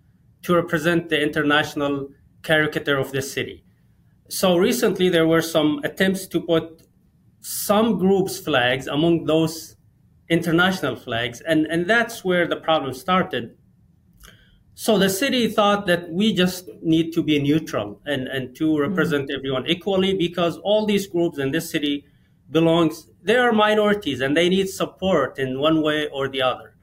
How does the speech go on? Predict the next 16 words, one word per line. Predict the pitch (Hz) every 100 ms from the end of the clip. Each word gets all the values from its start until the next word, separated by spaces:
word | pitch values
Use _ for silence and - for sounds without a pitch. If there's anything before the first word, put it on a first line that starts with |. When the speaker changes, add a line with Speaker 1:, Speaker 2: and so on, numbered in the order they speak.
| _ _ _ - -
Speaker 1:
And | 123 131 123 123
some | - 170 170
of | 175 160
them | 170 160
are | 151 160 165
subject | 160 160 151 156 -
to | 156
discrimination | 151 - 165 156 170 190 160 117
in | 117
one | 123 135
way | 135 135
or | 135 127 135
the | 156
other | 185 202 165
as | 160
well. | 185 208 117